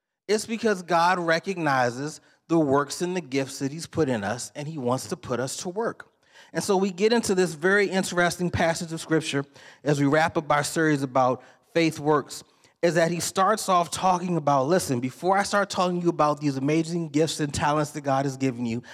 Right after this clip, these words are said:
how God has created you to do amazing and awesome work, I wanna first start, help you understand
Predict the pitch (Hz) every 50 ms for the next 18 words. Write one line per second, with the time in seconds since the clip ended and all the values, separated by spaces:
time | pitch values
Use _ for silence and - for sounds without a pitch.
0 | - - - 143 143 135 143 143 139 151 160 151 - - 175 165 160 160 156 151
1 | 165 156 151 151 147 147 143 139 135 143 151 156 151 156 160 160 147 135 143 147
2 | 143 170 160 143 131 117 127 127 - - - - - - - 156 170 165 156 -
3 | - - 185 190 202 196 - - 185 175 175 175 - - 190 175 175 180 170 170
4 | 160 160 165 165 165 - 156 147 147 147 143